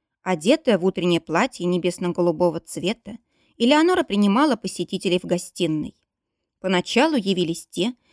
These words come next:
кто считал себя близкими подругами.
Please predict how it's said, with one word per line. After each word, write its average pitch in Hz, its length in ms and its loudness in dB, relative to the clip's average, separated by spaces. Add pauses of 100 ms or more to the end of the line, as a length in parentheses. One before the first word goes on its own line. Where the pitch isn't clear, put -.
(120)
кто - 160 -2
считал 349 400 -2
себя 220 360 0
близкими 202 500 -2
подругами. 175 680 -4